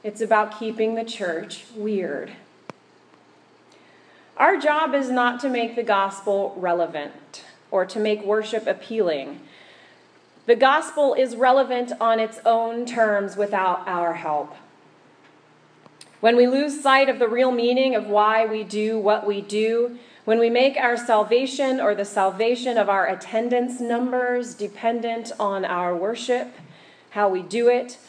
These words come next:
when we do it, where we do it, who is welcomed in, or any other logistical element of it, it's as if Jesus died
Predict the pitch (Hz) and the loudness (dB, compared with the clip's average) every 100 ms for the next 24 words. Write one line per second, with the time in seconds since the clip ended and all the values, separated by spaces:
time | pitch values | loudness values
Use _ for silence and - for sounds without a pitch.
0 | - 202 226 240 233 233 240 240 233 196 | 0 4 4 2 -2 0 2 0 0 2
1 | 226 226 233 233 233 240 - 233 240 226 | 2 2 -4 0 0 0 -4 0 2 4
2 | 226 220 226 220 220 226 233 208 208 214 | 4 4 2 2 2 2 0 0 2 0
3 | 226 233 233 220 220 220 220 214 202 214 | -2 -2 0 2 2 2 2 0 0 -4
4 | 214 220 220 220 208 208 220 220 226 - | -4 -2 0 0 2 2 0 -4 -4 -4
5 | 214 214 214 214 - - _ 202 202 220 | 0 0 -2 -6 -20 -20 _ -6 -2 -4
6 | 196 196 190 202 196 190 190 - 185 175 | -2 -4 -4 -8 -6 -6 -10 -6 -4 -4
7 | 175 | -4